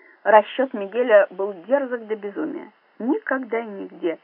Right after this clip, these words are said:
бежавший из камеры заключенный не искал убежища в соседней камере. Никто в здравом уме не станет нападать на надзирателя, убивать заключенного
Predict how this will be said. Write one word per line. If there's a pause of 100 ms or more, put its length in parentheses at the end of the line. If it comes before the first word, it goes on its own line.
(300)
бежавший
из
камеры
заключенный (300)
не
искал
убежища
в
соседней
камере. (360)
Никто (200)
в (100)
здравом
уме (360)
не (120)
станет
нападать
на
надзирателя, (300)
убивать
заключенного